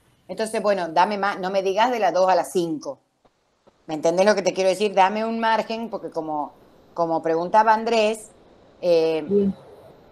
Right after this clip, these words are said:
Speaker 1: necesitamos, mm, eh, un,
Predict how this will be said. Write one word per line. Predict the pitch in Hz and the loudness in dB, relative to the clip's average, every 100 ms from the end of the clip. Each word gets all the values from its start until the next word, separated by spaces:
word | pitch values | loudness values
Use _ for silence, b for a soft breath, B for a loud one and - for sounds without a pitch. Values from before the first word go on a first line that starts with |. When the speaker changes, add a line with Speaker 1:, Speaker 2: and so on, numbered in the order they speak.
| - | -20
Speaker 1:
necesitamos, | 175 170 165 165 175 180 190 262 226 - - - - - - | -12 -6 -6 -4 -4 2 4 4 0 -8 -20 -20 -20 -20 -20
mm, | 160 165 156 | -16 -12 -4
eh, | 151 147 143 143 131 127 147 147 _ | 0 2 2 0 -2 -6 -12 -16 _
un, | 147 135 | -8 -8